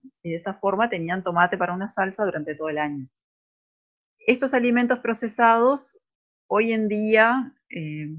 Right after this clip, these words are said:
ya su función va un poco más allá de garantizar la existencia durante todo el año, ¿no? Hoy ya buscamos practicidad en estos productos,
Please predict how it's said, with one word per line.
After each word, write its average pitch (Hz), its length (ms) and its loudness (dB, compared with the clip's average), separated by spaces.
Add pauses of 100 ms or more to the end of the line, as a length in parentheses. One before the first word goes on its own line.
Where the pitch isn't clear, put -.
ya 180 80 -4
su 202 160 -6
función 202 360 -4
va 208 60 2
un 208 80 2
poco 208 180 -2
más 208 220 -2
allá 180 240 2
de 160 80 4
garantizar 147 840 0
la 185 100 -4
existencia 160 480 -6
durante 151 320 -4
todo 156 180 -6
el 147 120 -2
año, 143 280 -4
¿no? 165 140 -14
Hoy 180 160 -10
ya 180 120 -4 (420)
buscamos 190 460 -2
practicidad 165 580 0
en 143 80 -2
estos 143 220 -14
productos, 143 460 -12